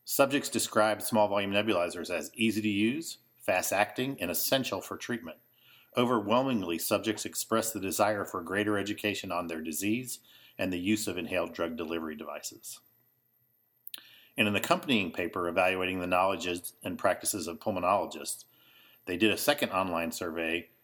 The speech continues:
Eighty percent of the two hundred and five respondents felt very knowledgeable about C O P D management and the use of medications.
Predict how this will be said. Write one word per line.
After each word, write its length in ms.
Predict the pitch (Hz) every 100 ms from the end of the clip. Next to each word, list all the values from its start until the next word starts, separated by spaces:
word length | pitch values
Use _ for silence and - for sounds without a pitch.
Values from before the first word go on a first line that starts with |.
| _ _ -
Eighty 200 | 110 127
percent 360 | 127 - 113
of 60 | 110
the 60 | 95
two 220 | - 110
hundred 240 | 101 98
and 100 | 85
five 280 | - 90 87
respondents 500 | 82 - 98 85 -
felt 240 | - 85
very 340 | 85 95 107 107
knowledgeable 560 | 98 92 95 90 92
about 280 | 87 80 76
C 200 | - 107
O 60 | 107
P 140 | 107
D 140 | 104 95
management 500 | 92 92 85 92 85
and 160 | 87
the 40 | 82
use 260 | 85 82
of 60 | 87
medications. 720 | 78 80 - 104 - - -